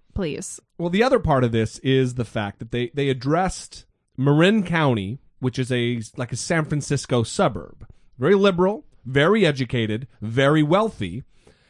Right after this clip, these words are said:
Speaker 2: And they're having a massive problem right now. And there's an individual,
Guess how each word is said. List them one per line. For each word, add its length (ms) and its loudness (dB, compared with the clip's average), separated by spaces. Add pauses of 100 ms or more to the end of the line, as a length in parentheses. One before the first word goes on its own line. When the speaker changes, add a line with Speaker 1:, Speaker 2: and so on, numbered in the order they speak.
(180)
Speaker 2:
And 420 -2 (480)
they're 460 -2
having 260 2
a 120 2
massive 640 0
problem 420 -2
right 180 -4
now. 380 -8
And 140 -2
there's 160 -2
an 100 -2
individual, 800 -2